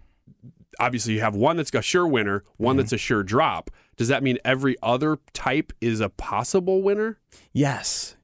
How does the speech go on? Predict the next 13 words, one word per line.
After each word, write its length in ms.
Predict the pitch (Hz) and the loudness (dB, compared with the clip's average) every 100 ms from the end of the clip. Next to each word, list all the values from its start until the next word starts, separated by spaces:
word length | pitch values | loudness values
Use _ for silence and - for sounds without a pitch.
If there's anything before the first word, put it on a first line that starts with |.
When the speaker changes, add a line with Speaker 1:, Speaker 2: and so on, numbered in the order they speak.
| - | 0
Speaker 2:
You 120 | 139 | 2
always 340 | 156 175 214 202 | 4 2 2 2
have 160 | 190 | 0
the 60 | 156 | 0
chance. 640 | - 139 110 - - - - - - - - | -2 -2 -2 -4 -8 -8 -8 -16 -20 -20 0
Um, 560 | 120 120 113 104 98 - | 2 4 4 2 0 -2
what 200 | 139 139 | 0 2
I 80 | 170 | 2
would 120 | 185 | 0
say 240 | - 170 | 2 2
is 280 | 156 156 143 - _ _ _ | 2 2 -2 -12 _ _ _
with 240 | 143 135 127 | 0 0 2
that, 300 | 147 143 147 | 2 2 -2